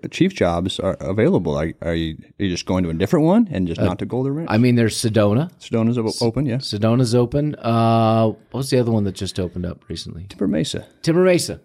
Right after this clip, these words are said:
Speaker 2: Yep,
Speaker 1: Yes.
Speaker 2: Timber Mesa's opening up. Um, no.
Speaker 1: All districts, so you would be acceptable there. We, we
Speaker 2: I
Speaker 1: all know that you couldn't work for a municipality.
Speaker 2: Well, interesting fun fact.
Speaker 1: Yeah.
Speaker 2: You know how rumors sometimes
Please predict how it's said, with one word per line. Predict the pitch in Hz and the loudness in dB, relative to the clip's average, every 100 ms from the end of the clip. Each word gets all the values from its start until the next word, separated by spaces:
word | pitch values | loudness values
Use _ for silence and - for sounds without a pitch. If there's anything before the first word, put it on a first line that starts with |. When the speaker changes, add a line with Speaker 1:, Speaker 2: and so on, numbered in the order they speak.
| - | -6
Speaker 2:
Yep, | 120 | -2
Speaker 1:
Yes. | 131 | -2
Speaker 2:
Timber | 131 156 | 0 2
Mesa's | 151 147 120 107 | 2 2 0 -2
opening | 92 95 92 | 0 -2 -4
up. | 78 - - - _ - | -6 -12 -20 -20 _ 0
Um, | 131 127 123 120 _ _ _ _ _ _ _ - | 2 4 2 0 _ _ _ _ _ _ _ -2
no. | 127 123 87 - _ - | 2 2 0 -8 _ -4
Speaker 1:
All | 113 151 | 0 0
districts, | 139 160 - 92 95 | 2 -2 -2 -4 -4
so | - 107 | -2 0
you | 101 110 | 0 0
would | 117 | 0
be | 117 123 | 2 2
acceptable | 117 - 139 113 107 101 | 2 -2 -2 0 -2 0
there. | 135 80 85 - _ - | 0 -2 -8 -12 _ -2
We, | 113 | 0
we | 104 110 | 2 2
Speaker 2:
I | |
Speaker 1:
all | 120 135 | 4 4
know | 107 101 | 4 2
that | 95 | 0
you | 92 | -2
couldn't | - 107 101 | -4 -2 0
work | 95 95 | -2 -4
for | - 98 | -2 0
a | 90 85 | 2 0
municipality. | 90 95 - 104 92 80 92 113 - - - | 0 0 -2 -2 -2 -2 -2 -4 -6 -20 -8
Speaker 2:
Well, | 110 101 113 - - - | 0 2 2 -2 -10 -4
interesting | 101 131 131 127 127 | 0 4 4 2 0
fun | 113 - 190 220 | 0 0 0 0
fact. | - 78 67 104 - - - | -2 -6 -4 -8 -10 -12 -8
Speaker 1:
Yeah. | 95 - _ _ _ _ _ - | -8 -10 _ _ _ _ _ -4
Speaker 2:
You | 127 | 0
know | 147 143 | 4 4
how | 139 127 | 4 4
rumors | 110 131 131 120 | 4 4 2 0
sometimes | 123 113 117 107 101 - - | 0 0 2 2 0 -4 -6